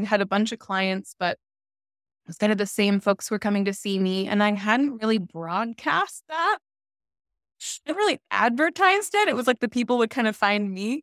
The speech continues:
And once, once covid hit and everything was shifting, I was like, "Whoa." I was like, "I feel this great receptivity to all of this." And I was like,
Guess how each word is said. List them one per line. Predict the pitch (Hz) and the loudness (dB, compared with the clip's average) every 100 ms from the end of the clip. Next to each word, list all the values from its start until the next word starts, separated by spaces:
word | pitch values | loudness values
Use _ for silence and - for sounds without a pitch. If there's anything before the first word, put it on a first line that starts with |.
| - | -2
And | 233 247 240 247 | 2 4 4 2
once, | - 226 269 269 - _ _ | -2 0 2 0 -4 _ _
once | 226 269 285 | 0 2 2
covid | - 285 285 254 | -4 -10 -10 -10
hit | 262 311 359 | -6 -4 -2
and | 269 | -2
everything | 240 262 269 | -2 -2 -2
was | 254 | -2
shifting, | - 294 311 | -2 -2 -2
I | 262 | -2
was | 277 | -4
like, | - - | -10 -6
"Whoa." | 311 - 440 | 4 6 8
I | 339 | 6
was | 302 | 6
like, | 320 - | 2 2
"I | 294 339 | 4 4
feel | - - 320 359 | 2 -4 -2 0
this | 294 254 | -2 -6
great | 208 233 269 285 | -4 2 4 2
receptivity | 254 262 254 226 - 240 226 214 202 196 | -2 -2 -2 -2 2 2 2 -2 -6 -10
to | - 262 226 | -2 4 6
all | 180 180 | 6 4
of | 160 | -2
this." | 226 226 240 - _ _ _ - | -2 -2 -2 -8 _ _ _ 4
And | 220 | 6
I | 220 | 6
was | 220 | 4
like, | 233 | 0